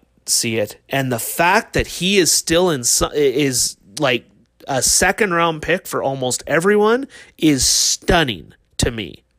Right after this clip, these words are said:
He is not a right shot defenseman, but he is a D-man. And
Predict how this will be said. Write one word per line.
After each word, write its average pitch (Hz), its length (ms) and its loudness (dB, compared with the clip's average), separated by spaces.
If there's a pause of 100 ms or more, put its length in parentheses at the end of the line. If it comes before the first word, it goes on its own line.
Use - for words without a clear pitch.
(840)
He 143 160 2
is 135 140 4
not 143 180 4
a 131 60 2
right 131 420 2
shot 160 320 2
defenseman, 123 680 -6 (100)
but 127 80 -6
he 123 100 0
is 185 140 0
a 247 40 -4
D-man. 165 720 -2 (680)
And 147 680 0